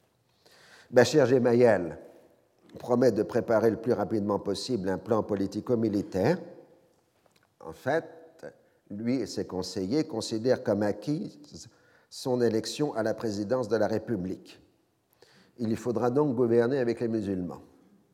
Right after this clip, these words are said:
Les discussions avec les Israéliens continuent durant tout le mois de janvier, sur, avec une multiplication des points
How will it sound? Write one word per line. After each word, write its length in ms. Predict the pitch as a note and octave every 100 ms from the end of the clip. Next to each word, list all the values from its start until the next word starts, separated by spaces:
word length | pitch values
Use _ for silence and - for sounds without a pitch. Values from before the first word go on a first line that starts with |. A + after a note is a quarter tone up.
| _ _ _ _ -
Les 120 | G#2+
discussions 720 | A2+ B2 - A#2+ A2+ - D3
avec 320 | A#2+ A2+ A2+
les 180 | A#2 F#2+
Israéliens 540 | A2 - - A2 C#3 D3+
continuent 640 | - A#2 A#2+ A2 A#2 C#3+ - - - - _ _ _ _ _ _ _ -
durant 340 | G#2 A2+ B2+ C#3 - -
tout 180 | D3
le 160 | B2+ A2
mois 240 | A2 A#2
de 220 | G#2 A2 A#2 -
janvier, 680 | A2+ G#2 F#2+ D#2 F#2+ D3 - - - _ _ _ _ _ _ _ - - -
sur, 760 | - - - - B2 B2+ C#3 - - - - _ -
avec 260 | A#2+ A2+ A2
une 120 | A2
multiplication 1000 | A2+ A2+ A#2+ A2+ - G2+ - - B2 C#3 - B2+ G2
des 140 | A2 A#2
points 480 | - - A2 A#2+